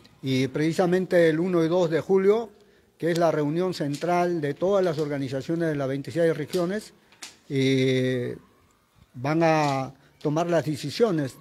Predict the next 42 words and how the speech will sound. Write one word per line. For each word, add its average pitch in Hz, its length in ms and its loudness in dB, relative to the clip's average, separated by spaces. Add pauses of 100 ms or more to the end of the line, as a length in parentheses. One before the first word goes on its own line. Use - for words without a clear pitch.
de 131 100 -4
cómo 165 240 -4
se - 100 -2
van 165 200 0
a - 20 2
organizar, 151 680 -2 (580)
eh, 135 280 0
cómo 156 300 2
van 156 200 2
a 143 600 -2
actuar 165 640 0
en, 135 300 -6 (360)
en 139 140 -2
las 135 120 -2
diferentes 156 460 -2
regiones, 180 680 0 (440)
los 147 160 0
diferentes 156 460 -2
sectores 170 680 2 (300)
y 147 80 -4
aquí 143 220 -2
en 185 100 0
Lima. 139 340 0 (560)
Y 135 260 0
aquí 139 320 -2
estamos 151 380 -2
una 151 200 -2
comisión 143 380 -2
organizadora 147 680 0
de 147 80 -4
ese 147 140 -4
evento, 175 560 -4 (160)
yo 127 160 -10
soy 131 180 -4
el 127 140 -6
coordinador 127 500 -4
acá, 131 260 -6
en 131 120 -4
este 127 180 -10
caso 135 220 -6
en 139 80 -4
Lima, 165 320 -2